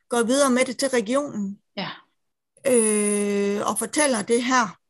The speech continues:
Speaker 1: øh, og inddrager så den nye leder, altså
Speaker 2: Ja.
Speaker 1: hende, den overordnede leder,
Speaker 2: Ja, ja.
Speaker 1: øh, som ikke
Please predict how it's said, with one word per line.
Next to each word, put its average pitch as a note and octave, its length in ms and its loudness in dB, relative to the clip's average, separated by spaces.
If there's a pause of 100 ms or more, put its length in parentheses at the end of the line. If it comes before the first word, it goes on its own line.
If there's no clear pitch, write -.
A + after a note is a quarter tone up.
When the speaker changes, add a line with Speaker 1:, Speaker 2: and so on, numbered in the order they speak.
(160)
Speaker 1:
øh, G#3 500 -4 (520)
og G#3+ 100 0
inddrager B3+ 500 4
så B3+ 160 2
den B3 200 2
nye C#4+ 180 2
leder, B3+ 540 2
altså G#3 220 -6
Speaker 2:
Ja. A#3+ 60 -6
Speaker 1:
hende, A#3+ 300 -2 (120)
den A3 120 -4
overordnede B3 640 2
leder, B3 340 2 (280)
Speaker 2:
Ja, A3 80 -6 (760)
ja. A3 760 2
Speaker 1:
øh, G#3+ 60 -4 (160)
som A#3+ 260 -4
ikke - 260 -4